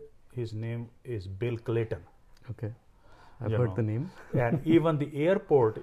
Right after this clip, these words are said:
Speaker 1: in
Speaker 2: Yes.
Speaker 1: Houston used to be called
Speaker 2: Yes.
Speaker 1: Clayton Airport.
Speaker 2: Right.
Speaker 1: And he had made a big money,
Speaker 2: Mm-hmm.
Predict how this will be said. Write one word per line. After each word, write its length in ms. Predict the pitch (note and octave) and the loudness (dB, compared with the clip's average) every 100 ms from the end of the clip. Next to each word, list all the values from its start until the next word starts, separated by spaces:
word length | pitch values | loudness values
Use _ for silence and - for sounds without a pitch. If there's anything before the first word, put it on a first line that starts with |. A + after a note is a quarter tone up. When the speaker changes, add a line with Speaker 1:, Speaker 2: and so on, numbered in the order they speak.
| C#3 | -8
Speaker 1:
in 180 | B2+ | -6
Speaker 2:
Yes. 100 | A#2+ | -4
Speaker 1:
Houston 420 | A2 B2 G2+ D3 B2+ | -2 0 0 -2 -2
used 300 | A2+ A#2 - | -2 -2 -4
to 80 | |
be 100 | A2 | -6
called 340 | G#2+ G#2 G2 G2+ - | -6 -6 -6 -8 -6
Speaker 2:
Yes. 160 | A#2+ F2+ | -4 -4
Speaker 1:
Clayton 380 | G#2 G2 F#2+ F#2 | -6 -10 -10 -10
Airport. 420 | F2+ E2+ G#2+ - | -12 -12 -18 -12
Speaker 2:
Right. 200 | A2 F#2 - - | -8 -8 -10 -16
Speaker 1:
And 180 | - C#3+ | -10 -8
he 380 | A2 G3 A3+ A3 | -6 -2 -2 -2
had 260 | E3 C#3 A#2 | -4 -4 -2
made 220 | A#2+ B2+ | -2 -2
a 60 | B2 | -2
big 280 | G2 C3 A2+ | -4 -6 -4
money, 320 | F#2+ F2 - - - | -8 -12 -18 -20 -8
Speaker 2:
Mm-hmm. 200 | G2+ F2+ | -6 -4